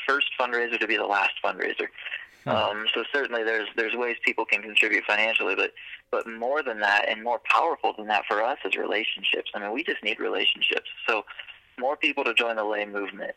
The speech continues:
Speaker 1: that, that tangibly looks like, um, anybody you know who's in Central Ohio, we wanna know who they are,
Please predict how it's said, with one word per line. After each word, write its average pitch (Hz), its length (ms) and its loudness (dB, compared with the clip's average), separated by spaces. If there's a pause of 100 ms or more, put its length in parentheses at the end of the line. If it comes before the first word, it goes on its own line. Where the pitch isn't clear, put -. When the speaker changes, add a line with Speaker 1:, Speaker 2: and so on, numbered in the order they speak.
Speaker 1:
that, 110 300 2
that 113 300 0
tangibly 135 460 0
looks 113 300 -4
like, 104 300 0 (540)
um, 101 380 2
anybody 147 440 0
you 123 200 -2
know 113 600 -2
who's 117 180 -4
in 107 180 -10
Central 113 360 0
Ohio, 113 400 2
we 120 160 -4
wanna 113 240 2
know 110 100 -2
who 104 140 -6
they 107 80 -2
are, - 220 2